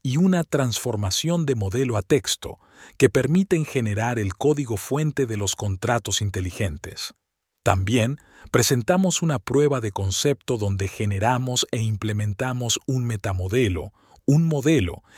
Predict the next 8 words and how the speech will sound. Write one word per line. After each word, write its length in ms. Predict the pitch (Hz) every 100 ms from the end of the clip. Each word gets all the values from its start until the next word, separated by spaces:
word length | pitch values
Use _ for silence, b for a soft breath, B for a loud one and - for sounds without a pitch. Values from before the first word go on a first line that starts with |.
| B -
y 140 | 143
desplegamos 720 | 139 - 143 131 170 196 190
contratos 640 | - 127 107 160 165 156 147
inteligentes 840 | 123 117 101 - 156 139 120 -
en 100 | 113
un 120 | 139
entorno 500 | 123 98 139 123 117
sanitario. 800 | - 98 95 110 90 73 -